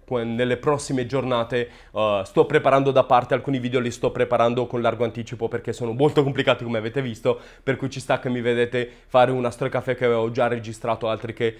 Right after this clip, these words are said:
li sto preparando, quindi se mi vedete, eh, se vedete Astro Caffè misti è perché, come avete visto, necessita di una marea di preparazioni e solo per preparare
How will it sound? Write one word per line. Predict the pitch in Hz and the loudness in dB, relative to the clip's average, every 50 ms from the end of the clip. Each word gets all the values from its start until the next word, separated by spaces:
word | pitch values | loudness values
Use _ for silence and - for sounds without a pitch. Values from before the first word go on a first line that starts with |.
| - - | -12 -14
li | - 110 | -12 -6
sto | - - 120 | -4 -4 -2
preparando, | - 120 117 123 113 113 113 117 | -2 0 2 2 2 2 2 0
quindi | 110 127 120 123 113 | -2 -4 -4 -4 -4
se | - 139 | -2 -2
mi | 123 123 | -2 -2
vedete, | 120 117 123 117 120 120 120 135 127 123 117 - - - - - | 0 0 0 2 0 0 0 -2 -2 -2 -4 -8 -14 -20 -6 0
eh, | - 110 107 101 98 98 | 4 4 6 6 4 2
se | 95 - | 0 0
vedete | 127 139 135 139 - 147 135 131 113 104 | 2 4 4 4 4 4 4 4 2 2
Astro | - 107 120 - 147 | 0 0 0 0 -2
Caffè | 131 139 131 117 131 127 120 | -2 -2 0 0 0 0 0
misti | 123 131 135 - 151 | 0 -2 0 2 2
è | 135 | 2
perché, | 131 - 135 - - 139 135 - - - - - - - - - - | 2 2 -2 -2 -2 -4 -4 -4 -8 -16 -20 -20 -20 -20 -20 -16 -6
come | - 143 143 135 135 | -2 0 2 2 2
avete | 131 127 117 165 | 2 2 0 -2
visto, | 151 131 117 - 139 | -4 -4 -2 -2 -2
necessita | 123 123 - - 131 - - 147 139 | -2 0 -2 -4 -4 0 2 2 2
di | 151 | 2
una | 156 151 151 151 156 | 2 2 2 2 4
marea | 165 165 - 175 208 190 185 180 | 4 4 4 6 8 8 8 8
di | 151 143 | 6 2
preparazioni | - - 143 - 147 160 165 - - 135 120 120 | 0 0 0 2 2 2 2 0 0 0 2 2
e | 120 | 0
solo | 120 - - 151 135 127 | 0 2 4 4 4 4
per | 123 127 - | 0 -2 -4
preparare | - 127 120 - 127 113 113 113 113 113 | -6 -6 -2 0 2 2 4 2 2 0